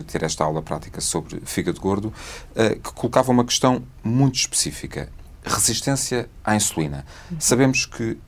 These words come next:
Speaker 1: eh, a obesidade e a, eh, e a diabetes são fatores de risco para o desenvolvimento,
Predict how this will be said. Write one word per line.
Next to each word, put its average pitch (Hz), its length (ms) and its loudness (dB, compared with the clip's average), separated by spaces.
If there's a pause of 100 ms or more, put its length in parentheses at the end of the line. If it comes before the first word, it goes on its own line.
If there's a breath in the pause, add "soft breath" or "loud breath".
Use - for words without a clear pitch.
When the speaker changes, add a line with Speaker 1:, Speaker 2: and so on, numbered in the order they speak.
Speaker 1:
eh, 90 360 -2 (540)
a 95 80 4
obesidade 90 640 4
e 80 160 -4
a, 80 40 -2
eh, 78 240 -6 (600)
e 85 140 0
a 82 40 4
diabetes 82 500 0
são 87 140 4
fatores 85 440 -2
de - 80 -14
risco - 380 -8
para - 180 -4
o - 20 -4
desenvolvimento, 82 720 -2